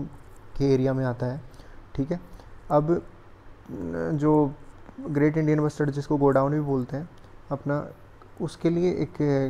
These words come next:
एक बार जो conservation of migratory species of wildlife animals के लिए, अ,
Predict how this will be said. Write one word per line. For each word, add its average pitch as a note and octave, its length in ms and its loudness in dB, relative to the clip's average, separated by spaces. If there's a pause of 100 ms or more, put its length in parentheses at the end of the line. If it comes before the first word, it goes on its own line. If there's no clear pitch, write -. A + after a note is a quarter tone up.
(160)
एक - 180 -2
बार D3 240 4 (420)
जो C#3+ 200 2
conservation D3+ 440 2
of E3 100 2
migratory D3 680 0
species D#3 360 -2
of D#3+ 80 4
wildlife D3 560 2
animals C#3+ 460 0
के D3+ 100 -2
लिए, D3 220 0
अ, - 40 -6